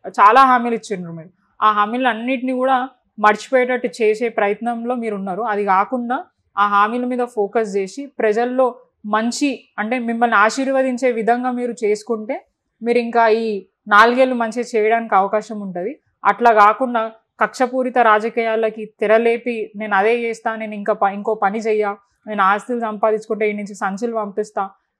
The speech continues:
అట్లాంటి పనులు చేయాలనుకుంటే మాత్రం ప్రజలు యాక్సెప్ట్ చేయరు మిమ్మల్ని. మిమ్మల్ని మీ నాయకులను అడుగు అడుగున అడ్డుకుంటారు, ప్రశ్నిస్తారు.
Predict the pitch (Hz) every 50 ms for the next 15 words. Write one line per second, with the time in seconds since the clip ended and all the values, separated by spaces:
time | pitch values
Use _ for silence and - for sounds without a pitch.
0 | - 208 208 208 240 233 233 226 233 233 226 214 214 233 254 233 247 220 220 226
1 | 220 220 214 208 202 190 220 202 202 214 196 185 180 185 185 - 240 277 370 _
2 | _ _ _ _ _ _ _ - 233 226 226 226 233 240 254 294 330 359 - -
3 | 214 202 - - 240 240 240 - - 202 190 196 196 180 180 175 - _ - 214
4 | 208 208 208 208 202 196 190 196 185 - 208 208 214 214 214 220 233 233 240 254
5 | 262 247 226 214 202 202 214 214 240 226 226 240 247 208 196 202 214 214 214 208
6 | 202 208 214 226 233 208 185 175 175 175 214 214 240 220 214 220 214 226 302 370
7 | _ _ _ _ _ _ - 214 202 202 - - 254 247 247 - 247 226 233 294
8 | 349